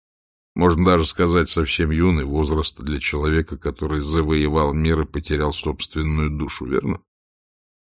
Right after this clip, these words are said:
Не смотрите на меня так испуганно. Я не имею в виду, что вы будете гореть в адском пламени за этот ваш роман с Эшли. Образно говоря,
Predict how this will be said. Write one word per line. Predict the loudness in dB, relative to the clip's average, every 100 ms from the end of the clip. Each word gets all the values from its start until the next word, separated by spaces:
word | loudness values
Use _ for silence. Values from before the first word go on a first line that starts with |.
| _ _ _ -4
Не |
смотрите | 2 2 2 0 0 -4
на | -4
меня | -4 -4 -6
так | -8 -8 -8
испуганно. | -8 -8 -10 -10 -12 -10
Я | 0 2 2
не | 2 2
имею | 4 4 6
в |
виду, | 4 4 2
что | 2 0
вы | 0
будете | 0 -2 -2 -4 -4
гореть | 0 0 0
в | 0
адском | -2 -2 -6 -8
пламени | -2 0 0 -2 -6 -6
за | -4 -2
этот | -2 -6 -6
ваш | -6 -4 -2
роман | 0 2 0 -2 -6
с | -10 -10
Эшли. | -10 -10 -12 -16 -20 _ _ _ _ _ _ _ _ _
Образно | 6 8 8 6 6
говоря, | 6 8 6 4 2